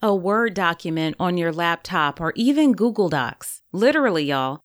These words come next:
it's that easy. Nothing expensive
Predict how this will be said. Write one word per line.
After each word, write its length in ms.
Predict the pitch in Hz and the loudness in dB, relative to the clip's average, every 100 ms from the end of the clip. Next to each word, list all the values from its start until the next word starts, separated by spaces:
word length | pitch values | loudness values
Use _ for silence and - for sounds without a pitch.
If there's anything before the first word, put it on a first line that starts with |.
| - | 0
it's 240 | 240 226 | 0 0
that 560 | 180 175 180 175 170 - | -4 0 2 0 -2 -8
easy. 640 | - 185 185 147 151 123 _ | -4 -2 -2 -2 -4 -6 _
Nothing 540 | 151 175 190 208 233 226 | -2 2 2 2 2 2
expensive 800 | 214 - - 190 190 - 185 | -2 -4 -4 -2 -2 0 0